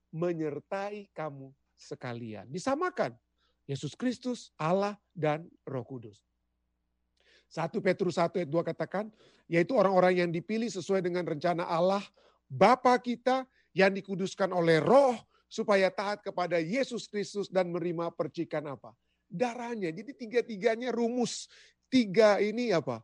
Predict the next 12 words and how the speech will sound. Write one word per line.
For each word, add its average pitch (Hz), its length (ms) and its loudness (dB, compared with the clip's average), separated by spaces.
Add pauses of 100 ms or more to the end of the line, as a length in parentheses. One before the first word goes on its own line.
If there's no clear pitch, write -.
(340)
Set - 400 2
of 202 240 6
three, 254 480 0
set 220 400 -6
of 165 160 -4 (240)
three 220 300 -2
ini 226 100 -2
muncul 175 720 -8
ya 143 100 -14 (480)
di 156 240 -2
rumus 151 400 -2
triadik 143 480 -6